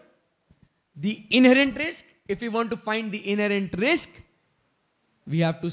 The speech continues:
see it before consideration of related internal controls।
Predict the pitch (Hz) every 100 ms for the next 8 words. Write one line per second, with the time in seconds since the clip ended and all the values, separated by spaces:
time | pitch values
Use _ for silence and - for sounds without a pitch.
0 | - 180 180 156 170 185 196 190 180 -
1 | 190 190 180 214 214 247 311 220 - 208
2 | - 151 160 151 147 170 190 202 - 151
3 | 156 147 135 151 180 175 151 123 120 -
4 | - - -